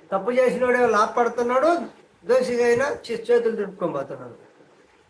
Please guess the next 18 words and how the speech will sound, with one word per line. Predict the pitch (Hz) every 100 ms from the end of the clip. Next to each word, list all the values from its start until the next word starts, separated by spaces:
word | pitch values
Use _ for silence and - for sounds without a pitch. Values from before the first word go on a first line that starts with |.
| -
తప్పు | 233 262
చేయని | 277 269
వాడు | 269 262
దోషిగా | 226 247 240 254
మారితే | 240 240 233 226
ఎంత | 233 240
బాధపడతాడో, | 226 233 240 233 226 226 226
ఎన్ని | 214 220 233
ఇబ్బందులు | 226 226 226
పడతాడో | 214 208 214
వాళ్ళకి | 208 196 180 170
ఎవరికి | 165 180 190 180
తెలియదు. | 160 170 160
అప్పులు, | 160 180 170 160 156
ఇబ్బందులు | 156 - 175 160
బయట | 151 170 185 165 - - _ _ -
ఒక | 170
వ్యక్తి | 180 208 - 294 339 -